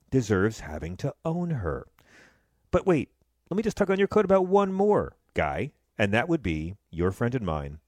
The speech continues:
Madison Cawthorn. You know him, that wholesome,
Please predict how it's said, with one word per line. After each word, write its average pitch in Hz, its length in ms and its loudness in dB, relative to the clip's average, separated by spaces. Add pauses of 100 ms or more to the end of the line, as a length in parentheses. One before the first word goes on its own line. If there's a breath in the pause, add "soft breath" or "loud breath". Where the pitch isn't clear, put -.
(300)
Madison 85 480 -2
Cawthorn. - 480 -8 (600 loud breath)
You 110 200 0
know 80 200 2
him, 120 380 0 (460)
that - 280 2
wholesome, 127 760 0